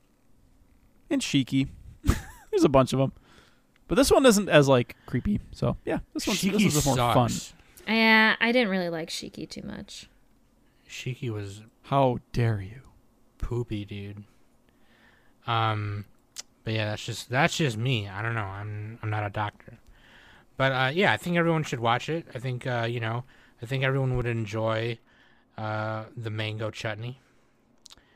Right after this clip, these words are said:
Speaker 2: and, uh, the anime as well. But, uh, let us know what your thoughts are on, um,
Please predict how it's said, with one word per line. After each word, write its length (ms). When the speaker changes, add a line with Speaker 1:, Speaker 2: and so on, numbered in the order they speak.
Speaker 2:
and, 380
uh, 380
the 140
anime 320
as 200
well. 280
But, 100
uh, 140
let 120
us 160
know 140
what 100
your 140
thoughts 480
are 360
on, 420
um, 540